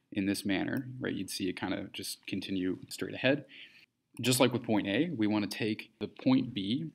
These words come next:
and we wanna shoot a ray towards the mirror. Doesn't really matter where it hits as long as it's at an angle. Okay, so I'll kind of shoot it in this direction.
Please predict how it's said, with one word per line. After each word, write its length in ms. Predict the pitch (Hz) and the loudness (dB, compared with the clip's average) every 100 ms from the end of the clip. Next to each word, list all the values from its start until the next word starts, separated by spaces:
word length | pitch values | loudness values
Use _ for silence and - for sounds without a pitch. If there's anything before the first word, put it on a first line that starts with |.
| 120 | -6
and 80 | |
we 80 | 104 | -2
wanna 180 | 107 104 | 2 2
shoot 420 | - - 123 143 - | 2 2 2 0 -2
a 60 | |
ray 320 | 104 107 98 | 0 2 2
towards 380 | 101 98 101 98 | 2 0 0 0
the 80 | 98 | -2
mirror. 400 | 95 101 107 104 _ _ _ - | 0 2 2 -2 _ _ _ -2
Doesn't 180 | 101 101 | -2 0
really 140 | 104 | 2
matter 240 | 101 95 | 2 2
where 180 | 92 95 | 2 0
it 80 | - - | -2 0
hits 340 | 117 117 - - | 0 2 -6 -6
as 100 | 98 | -2
long 200 | 98 98 | 0 2
as 60 | 92 | 0
it's 120 | - | 0
at 120 | 92 | 0
an 120 | 90 92 | 0 -2
angle. 440 | 107 107 107 110 - - - _ _ | 0 0 0 -4 -10 -20 -20 _ _
Okay, 140 | 107 | -6
so 140 | 95 - | -6 -6
I'll 80 | - | -4
kind 160 | - | -2
of 60 | 98 | 0
shoot 200 | - 107 | 2 4
it 100 | 101 | 4
in 80 | 98 | 2
this 140 | 98 | 0
direction. 540 | - 92 98 - 101 | 0 -2 -2 0 0